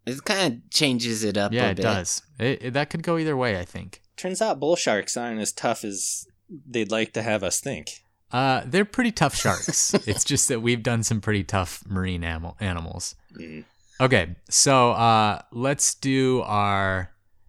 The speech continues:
Speaker 2: do you guys wanna do our bet category?
Speaker 1: Yeah.
Speaker 2: Okay.
Speaker 1: Bet
Speaker 2: Man,
Speaker 1: number
Speaker 2: these make me so nervous.
Speaker 1: I'm gonna go thirty seconds.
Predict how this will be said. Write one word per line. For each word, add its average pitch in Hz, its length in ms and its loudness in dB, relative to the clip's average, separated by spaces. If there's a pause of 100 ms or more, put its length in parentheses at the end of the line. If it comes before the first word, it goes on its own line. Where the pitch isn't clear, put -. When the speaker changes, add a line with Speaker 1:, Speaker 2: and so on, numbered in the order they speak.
(160)
Speaker 2:
do 120 80 -4
you 123 40 2
guys 131 140 0
wanna 139 220 2
do 127 180 4
our 120 140 4
bet 104 340 -2
category? 123 600 0 (320)
Speaker 1:
Yeah. 127 400 4 (400)
Speaker 2:
Okay. 98 320 0 (240)
Speaker 1:
Bet 160 240 6
Speaker 2:
Man, 160 60 -2
Speaker 1:
number 165 500 6
Speaker 2:
these 127 200 -4
make 123 220 -6
me 113 80 -6
so 101 280 -4
nervous. 90 600 -6 (100)
Speaker 1:
I'm 147 240 2
gonna 175 300 2
go 143 600 4 (840)
thirty 180 280 8
seconds. - 800 2